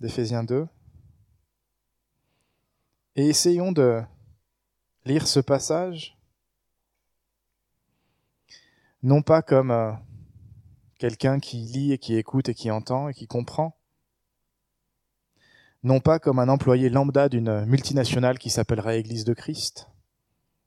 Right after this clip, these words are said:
mais comme un fils, comme une fille d'un Père tout-puissant.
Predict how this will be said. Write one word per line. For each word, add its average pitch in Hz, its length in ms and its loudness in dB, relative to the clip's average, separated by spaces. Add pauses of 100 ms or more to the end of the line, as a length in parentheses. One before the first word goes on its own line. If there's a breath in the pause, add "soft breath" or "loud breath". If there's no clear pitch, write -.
(440)
mais 127 100 -2
comme 120 180 0
un 113 100 0
fils, - 640 -8 (680)
comme 117 160 -2
une 107 100 -4
fille 101 480 -10 (1500)
d'un 110 220 -4
Père 120 260 -2
tout-puissant. - 640 -10